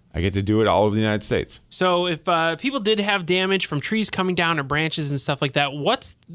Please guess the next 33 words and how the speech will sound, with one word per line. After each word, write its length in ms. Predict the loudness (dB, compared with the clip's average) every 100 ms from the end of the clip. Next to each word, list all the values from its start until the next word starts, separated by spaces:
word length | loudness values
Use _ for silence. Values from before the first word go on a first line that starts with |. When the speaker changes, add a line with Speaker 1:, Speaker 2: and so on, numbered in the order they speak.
| 0
Speaker 2:
where's 200 | 0 0
the 60 |
place 220 | 0 0 0
to 100 | -2
start? 400 | -2 -2 -4 -6 _
Speaker 1:
First 200 | 2 4
thing 60 | 4
you 80 | 6
do 100 | 6
is 80 | 6
make 180 | 4
sure 140 | 4 4
that 160 | 4
you're 120 | 2 2
safe 300 | 4 4 4
out 140 | 2
there. 220 | 2 2
Stay 220 | 2 4
away 140 | 6 6
from 140 | 2
power 300 | 2 6 6
lines. 500 | 6 4 4 4 2
If 60 | 0
the 80 | -2
tree's 280 | 2 2 2
touching 340 | 2 2 0
a 20 |
power 280 | 4 6 6
line 360 | 6 4 4 2
or 80 |
close 340 | 2 4 4 4
to 120 | 2
'em, 180 | 2 0